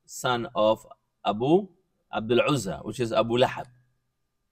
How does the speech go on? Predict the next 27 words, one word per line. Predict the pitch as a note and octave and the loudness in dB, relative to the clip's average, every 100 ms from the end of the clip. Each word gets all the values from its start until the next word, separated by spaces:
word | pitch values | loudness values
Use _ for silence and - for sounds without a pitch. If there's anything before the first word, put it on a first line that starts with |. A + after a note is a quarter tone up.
| _ _ _ _ _ _ _ _ _ _ _ _ _ | _ _ _ _ _ _ _ _ _ _ _ _ _
But | G2+ | -8
when | G#2+ C3+ D#3 | 0 2 2
the | C#3 | 2
message | C3 C3 A#2 - | 0 0 -2 -4
came, | - G#2 A#2 C#3 - | -4 -2 -2 -6 -8
Abu | G2 G#2+ D3+ | -6 -4 -4
Lahab, | D3 C3 - G2 A#2+ C3+ - _ _ _ _ _ _ _ | 0 -2 -2 -4 -4 -4 -14 _ _ _ _ _ _ _
so | - D#3+ | -4 -2
wicked | C#3+ D#3+ D#3 C#3+ | 4 4 4 0
he | A#2+ A#2+ | 0 0
was, | A2 A2 A#2+ D#3 - _ _ _ _ | 4 4 4 0 -10 _ _ _ _
he | B2 B2 | -4 -4
even | C#3+ D3 C#3 | -2 -4 -6
told | C#3 C3+ B2 | -4 -2 -2
his | A#2 | -4
children | - D3 C3+ B2 A2 | -4 -6 -4 -4 -4
to | A#2 | -6
divorce | G#2+ A2+ B2 C#3+ C#3 B2 G#2 - - _ _ _ _ _ _ _ | -6 -6 -2 2 6 6 4 -6 -18 _ _ _ _ _ _ _
the | - | -4
wife, | A2+ B2+ C3 - | 0 2 2 0
uh, | A#2+ A2+ | -2 -2
the, | A#2 A2+ - | 0 -4 0
the, | A2+ A2 | 2 2
the | A2+ | 0
daughters | A2 C3+ B2+ A#2 | 2 4 6 4
of | A2+ | -2
who? | - B2 F2+ | 0 0 -2